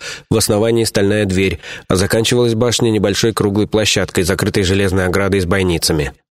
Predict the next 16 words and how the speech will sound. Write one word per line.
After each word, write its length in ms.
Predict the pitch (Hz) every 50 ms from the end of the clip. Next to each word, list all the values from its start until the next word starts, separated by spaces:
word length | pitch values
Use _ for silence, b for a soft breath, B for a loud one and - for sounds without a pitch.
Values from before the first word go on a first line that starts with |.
| _ _ _
Над 140 | - 107 95
площадкой 460 | - 120 113 - 156 151 - - 143
торчал 420 | 117 - 127 113 - - 143 135 127
медленно 440 | 123 127 131 120 123 123 120 117
вращающийся 680 | 107 113 110 - - 123 120 117 - - 110 - - 113
ветряк, 500 | 104 110 - - 110 104 92 85 - B B B B B B B -
а 80 | - 95
на 140 | 95 95 90
двери 300 | 87 95 113 117 113 110
был 240 | 92 92 107 107
нарисован 580 | 104 110 107 101 98 - - 104 98 101 98 95
герб 300 | 85 98 92 80 - -
цеха, 440 | - - 101 85 - - 80 78 - _ _ _ _ _ _
приславшего 580 | - 104 95 - - 92 85 - - 92 87 85
эту 160 | 82 - -
колонну. 500 | - 90 90 85 78 76 73 69 67 -